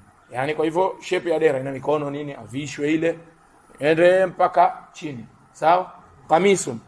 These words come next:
Nikwambia, "Wa khimarun." Wa khimarun. Khimari ni nini?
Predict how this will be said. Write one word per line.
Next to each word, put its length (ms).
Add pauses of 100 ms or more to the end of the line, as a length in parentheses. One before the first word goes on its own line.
(440)
Nikwambia, 300 (220)
"Wa 180
khimarun." 800 (880)
Wa 200
khimarun. 760 (800)
Khimari 380
ni 80
nini? 280